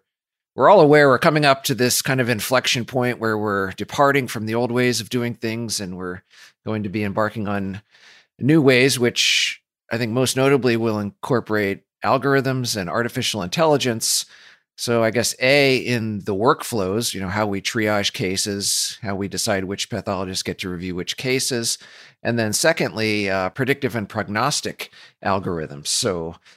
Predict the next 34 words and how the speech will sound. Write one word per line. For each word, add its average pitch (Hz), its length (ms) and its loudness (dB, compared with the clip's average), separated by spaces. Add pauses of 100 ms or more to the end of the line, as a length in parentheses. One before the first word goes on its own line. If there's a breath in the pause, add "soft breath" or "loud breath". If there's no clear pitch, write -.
(180 soft breath)
how 120 120 0
can 120 160 -4
we 110 160 -2
add 110 260 0
prognostic 101 540 -4
information 107 640 -2
with 98 200 -8
the 87 340 -8 (380)
assistance - 920 -2 (380 loud breath)
of - 160 -8
artificial 107 480 -2
intelligence 107 540 -4
and 98 180 -12
algorithms? 73 840 -4 (220 soft breath)
So 165 540 2 (280)
you 175 100 2
have 269 100 2
a, 190 360 2
a 123 40 0
unique 135 360 0
perspective 120 800 0
or 120 80 0
a 113 40 -2
concern 147 640 2
that 117 120 -4
we 120 100 -2
need 160 160 -2
to - 80 -4
keep - 360 -4 (720 soft breath)
all 143 180 4
of 143 100 0
us 143 160 4
pathologists 131 680 4
engaged. 104 960 -2